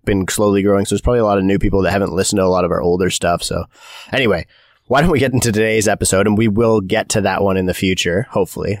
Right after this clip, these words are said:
Um, it sounds like it's gonna be a simple episode, but we, uh, we cover some basic steps,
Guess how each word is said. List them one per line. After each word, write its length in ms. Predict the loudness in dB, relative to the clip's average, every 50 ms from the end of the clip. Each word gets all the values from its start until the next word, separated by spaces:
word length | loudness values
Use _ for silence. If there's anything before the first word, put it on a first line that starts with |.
| -6 -6
Um, 160 | -4 -2 -2
it 80 | -2 0
sounds 180 | 0 0 0 0
like 80 | 0
it's 100 | 0 0
gonna 120 | 0 0 0
be 80 | 0
a 20 | 0
simple 320 | 0 0 0 2 2 0
episode, 540 | 0 0 -2 -2 0 2 2 2 0 0 0
but 260 | 0 0 0 0 -2
we, 220 | -2 0 0 0 -2 -6 _ _ -12 -10
uh, 60 | -10 -8 -8 -8 -4
we 160 | -2 -2 -2
cover 220 | 0 0 0 0
some 140 | 0 0 0
basic 360 | 0 0 0 0 0 -2 -2
steps, 440 | -2 -4 -2 -2 -2 -2 -2 -4 -8